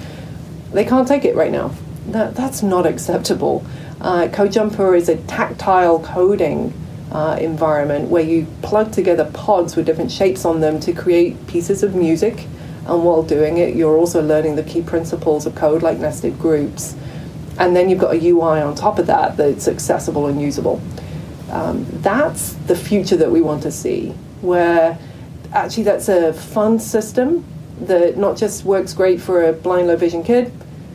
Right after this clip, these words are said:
everyone wants to play with it, 'cause who doesn't want to create a piece of music? Um, it's inclusive, it's accessible, it's something that I think empowers the next generation of hopefully a ton of blind developers.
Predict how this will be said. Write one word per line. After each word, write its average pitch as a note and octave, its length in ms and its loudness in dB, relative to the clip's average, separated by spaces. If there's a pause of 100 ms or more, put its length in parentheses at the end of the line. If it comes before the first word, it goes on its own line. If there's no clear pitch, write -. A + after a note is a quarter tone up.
(160)
everyone A#3 500 2
wants E3+ 220 2
to E3+ 100 -4
play G3 220 2
with E3 140 2
it, D#3+ 120 2
'cause F3 140 0
who G3+ 140 2
doesn't F#3 260 2
want D#3+ 180 2
to - 80 -6
create D#3+ 240 2
a - 40 -8
piece D3+ 200 -4
of C3 60 -4
music? - 420 -2 (600)
Um, - 320 -6
it's F3+ 160 2
inclusive, G#3 800 0 (440)
it's - 160 -4
accessible, G3+ 800 0 (600)
it's D#3+ 260 2
something E3+ 460 0
that E3 100 2
I D#3+ 100 4
think D#3+ 240 -6
empowers F3+ 680 2
the - 40 -2
next E3 240 -2
generation E3+ 760 2
of D#3 180 0
hopefully F3+ 540 2
a D#3+ 80 4
ton A#3 360 -4
of G#3+ 100 -2
blind F3+ 300 0
developers. - 520 -4